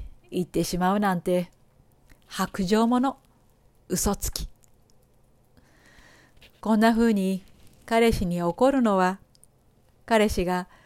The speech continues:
自分のところを去ってしまった悲しみ、寂しさ、情けなさ、痛みなどから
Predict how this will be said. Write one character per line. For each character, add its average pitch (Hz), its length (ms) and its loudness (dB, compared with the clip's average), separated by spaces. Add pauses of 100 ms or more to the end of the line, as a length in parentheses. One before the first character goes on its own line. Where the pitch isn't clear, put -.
(600)
自 196 220 2
分 311 220 0
の 349 120 -2
と 349 140 2
こ 359 140 2
ろ 339 120 6
を 190 80 4
去 233 200 2
っ 277 80 0
て 196 160 0
し - 160 -8
ま 185 140 -2
っ 190 40 -12
た 220 320 -4 (480)
悲 185 320 -2
し 196 240 -6
み、 196 300 -2 (420)
寂 190 460 -2
し - 40 -10
さ、 196 440 -4 (480)
情 180 460 -6
け 240 180 -2
な 247 180 0
さ、 185 340 -4 (640)
痛 233 300 0
み 277 120 2
な 254 120 2
ど 185 140 -2
か 165 120 -4
ら 160 200 -6